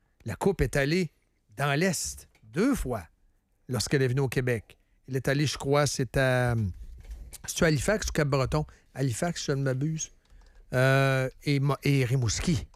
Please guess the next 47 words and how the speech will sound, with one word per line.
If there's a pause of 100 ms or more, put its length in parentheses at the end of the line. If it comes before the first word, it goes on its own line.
(380)
Non,
Rimouski,
c'est
pas
dans
les
Maritimes,
mais
c'est
dans
l'Est. (360)
Donc,
il
faut
que
ça
revienne
à
Québec. (320)
Et
Québec
va
l'obtenir.
Pas
mal,
je
suis
pas
mal
sûr
de
ça. (280)
Ça
peut
pas
aller
dans
l'Est
à
nouveau. (320)
Québec
a
un
fort
dossier
de
candidature.